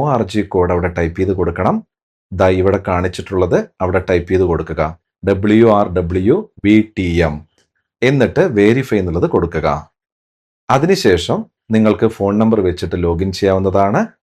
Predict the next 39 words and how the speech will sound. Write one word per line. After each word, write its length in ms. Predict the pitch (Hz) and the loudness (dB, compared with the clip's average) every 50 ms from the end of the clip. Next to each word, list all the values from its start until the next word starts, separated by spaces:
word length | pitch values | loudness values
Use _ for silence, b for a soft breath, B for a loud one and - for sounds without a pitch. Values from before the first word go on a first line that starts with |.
| _ _ 101 | _ _ 0
വിദേശത്ത് 380 | 101 104 117 120 117 - - 127 | 2 4 4 4 2 0 -2 0
നിന്നാണെങ്കിൽ 440 | 117 113 110 107 104 104 98 110 120 185 - - _ 110 107 | 2 2 4 2 2 0 0 0 0 0 -2 -2 _ 0 2
ഇമെയിൽ 260 | 110 107 107 104 101 101 | 2 2 2 2 2 2
ഐ 20 | 98 92 | 2 2
ഡി 40 | 95 90 | 0 -2
കൊടുക്കുക. 340 | 95 87 85 85 98 90 110 139 175 - - _ _ _ _ _ - 110 | -4 -4 -4 -4 -2 2 2 2 2 0 -4 _ _ _ _ _ -6 -4
അപ്പോൾ 180 | 113 - 127 123 117 | 0 2 2 2 4
നിങ്ങൾ 160 | 113 113 117 113 117 | 4 2 2 2 0
കൊടുത്ത 200 | 110 104 - 113 104 - | 0 0 0 -2 -2 0
ഫോൺ 140 | 101 98 98 101 | 0 0 0 0
നമ്പറിലേക്ക് 460 | 101 101 101 98 98 98 95 92 - 98 | 0 0 0 0 0 0 0 0 0 0
അല്ലെങ്കിൽ 240 | 92 95 98 98 95 92 | 0 0 -2 -4 -4 -2
മെയിൽ 180 | 90 87 92 95 101 | -2 0 0 2 2
ഐ 20 | 101 92 | 2 2
ഡിയിലേക്ക് 280 | 95 92 92 87 - 92 | 0 -2 -4 -4 -2 -2
ഒരു 100 | 90 82 80 | -2 0 -2
ഒ 20 | 82 82 - | -2 -2 -4
ടി 60 | 104 98 92 | -4 -4 0
പി 60 | 110 98 | 0 2
വരും. 200 | 92 95 131 208 226 - _ _ _ _ _ _ _ _ - 127 | 2 2 2 0 -2 -6 _ _ _ _ _ _ _ _ 0 2
ആ 40 | 127 123 | 4 4
ഒ 60 | 110 107 104 - | 4 4 2 0
ടി 60 | 113 110 | 0 0
പി 60 | 120 110 | 0 0
കൊടുത്ത 180 | 110 95 95 101 92 - | 0 0 0 -2 -2 -2
ശേഷം 260 | 92 87 - - 175 226 - _ _ _ _ _ _ 107 | -2 -2 -2 -4 -6 -6 -8 _ _ _ _ _ _ -2
നിങ്ങളുടെ 280 | 104 101 101 95 98 95 95 | 0 2 2 2 0 0 2
പേരും 360 | 98 95 95 98 95 98 98 95 95 | 2 2 4 4 2 0 0 -2 -2
ഫോൺ 180 | 95 92 92 98 98 | 0 0 0 0 -2
നമ്പറും 280 | 95 92 92 95 95 92 90 | -2 -2 -2 -2 -2 0 0
മെയിൽ 180 | 85 87 90 98 | 0 0 2 2
ഐ 20 | 98 95 | 2 2
ഡിയും 120 | 101 101 95 | 2 0 -2
കൊടുത്തു 220 | 92 87 87 80 92 90 | -2 -4 -4 -2 -2 -2
കഴിഞ്ഞാൽ 300 | 85 82 82 82 85 92 151 220 - - _ - 98 98 | -2 -2 -2 -2 0 0 0 -2 -2 -6 _ -2 0 0
ആപ്പ് 280 | 98 95 - - 95 95 - - 107 | 0 0 0 0 -2 0 0 0 2
ലോഗിൻ 280 | 110 107 101 98 92 87 80 | 2 2 2 0 0 -2 -2
ആകും. 240 | 76 76 76 71 76 - - _ _ _ _ _ _ _ _ _ _ _ _ _ _ _ _ _ _ _ _ _ _ - - 110 113 | -2 -2 -4 -6 -6 -8 -14 _ _ _ _ _ _ _ _ _ _ _ _ _ _ _ _ _ _ _ _ _ _ -2 2 2 4
Android-ലാണെങ്കിലും 760 | 117 113 123 127 131 127 127 123 117 113 117 113 123 135 | 4 4 4 4 4 4 2 2 2 2 2 0 0 -2